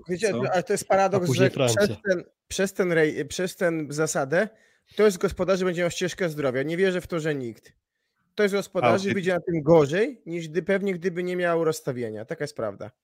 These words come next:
Speaker 2: Bo, okej, bo to jest przykład, że my przegrywamy ze Stanami. No jak
Speaker 1: Mhm.
Speaker 2: wygrywamy, to powiedzmy taki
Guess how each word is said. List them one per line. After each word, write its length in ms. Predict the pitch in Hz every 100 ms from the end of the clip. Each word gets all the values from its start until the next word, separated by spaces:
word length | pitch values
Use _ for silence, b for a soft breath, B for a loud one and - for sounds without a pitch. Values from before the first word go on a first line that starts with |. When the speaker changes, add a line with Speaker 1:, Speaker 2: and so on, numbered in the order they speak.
| _
Speaker 2:
Bo, 100 | 135 131 _ _ _ _
okej, 280 | 117 120 104
bo 100 | 117
to 100 | 135
jest 160 | 131
przykład, 460 | - 143 135 143 127
że 100 | 131
my 100 | 131
przegrywamy 560 | - 123 123 127 127
ze 120 | 113 127
Stanami. 540 | - 120 107 95 95 _
No 160 | 113 110
jak 80 | 117
Speaker 1:
Mhm. 140 | 143
Speaker 2:
wygrywamy, 460 | 160 113 120 127 131 - _ _ _ _ _ _ _ _ _
to 80 | 113
powiedzmy 360 | 113 113 - -
taki 560 | 113 - 110 107 -